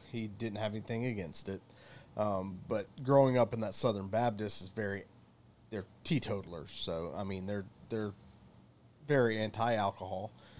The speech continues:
And I think he was doing, or he was telling me about a time when he was talking about Jesus turned water into wine, and then one of his parishioners were saying,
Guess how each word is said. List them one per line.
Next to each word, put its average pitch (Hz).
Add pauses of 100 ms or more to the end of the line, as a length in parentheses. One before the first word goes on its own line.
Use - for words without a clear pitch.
(360)
And 117
I 117
think 175
he 190
was 139
doing, 143
or 110
he 120
was 107
telling 151
me 135
about 120
a -
time 123
when 110
he 117
was 107
talking 110
about 101
Jesus 107
turned 110
water 110
into 113
wine, 101
and 98
then 98
one 123
of 110
his 107
parishioners 110
were 104
saying, 104